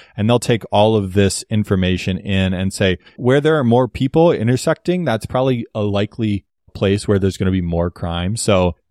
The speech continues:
they're doing this whole geographic look and saying,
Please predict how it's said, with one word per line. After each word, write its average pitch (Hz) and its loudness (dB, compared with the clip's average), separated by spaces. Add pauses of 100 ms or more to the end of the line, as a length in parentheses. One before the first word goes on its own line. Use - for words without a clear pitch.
(220)
they're 147 2
doing 156 4
this 135 0
whole 120 4 (280)
geographic 98 -2
look 90 -2 (140)
and 92 -2
saying, 87 -4